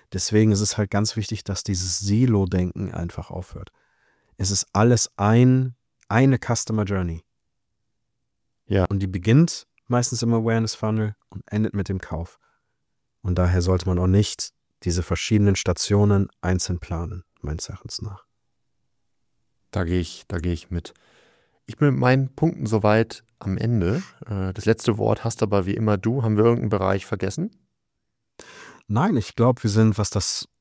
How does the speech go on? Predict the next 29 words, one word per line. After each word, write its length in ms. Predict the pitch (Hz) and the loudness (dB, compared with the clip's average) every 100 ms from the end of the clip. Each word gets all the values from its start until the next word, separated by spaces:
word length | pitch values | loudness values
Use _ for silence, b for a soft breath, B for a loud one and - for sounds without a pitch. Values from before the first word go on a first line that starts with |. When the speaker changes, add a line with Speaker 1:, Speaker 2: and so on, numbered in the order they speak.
| _ - | _ -10
Speaker 1:
wichtigste 500 | - 104 - - - | -2 -2 -2 -4 -4
Targeting-Thema 840 | 90 90 98 101 135 123 131 131 113 | -4 -2 -2 -2 -2 -2 0 0 0
angeht, 320 | 123 120 107 | 0 0 0
sind 180 | 101 98 | 0 0
wir 80 | 95 | 0
soweit 340 | 92 90 82 | 0 -2 -2
durchgegangen. 640 | 85 82 - 107 117 123 127 b b b b b - | -4 -4 -4 0 2 2 -2 b b b b b -2
Ähm, 540 | 104 101 98 98 98 _ _ _ _ _ _ _ _ _ _ - | 0 2 2 2 0 _ _ _ _ _ _ _ _ _ _ -4
es 180 | 117 | -2
ist 180 | - - | 0 0
halt 160 | 123 120 | 0 2
immer 240 | 123 117 | 4 4
ganz 300 | 107 107 - | 4 2 2
wichtig, 360 | 117 110 127 - | 0 0 0 0
dass 180 | 107 - | -2 0
man 120 | 104 | 0
sich 180 | 95 - | -2 -4
klar 240 | - 101 | -2 0
macht, 280 | 101 92 - | 0 -2 -2
was 200 | 95 - | -2 -2
für 140 | - | -2
ein 100 | 92 | -2
Produkt 480 | - 98 95 - - | 0 -2 -2 -6 -6
hat 200 | 98 - | -6 -2
man, 300 | 113 147 139 | 2 2 2
was 200 | 95 - | -2 0
möchte 320 | 95 92 - | 0 0 -2
man 160 | 90 87 | -2 -2
erreichen, 640 | 82 85 87 - 139 180 | -4 -4 -6 -4 -2 -2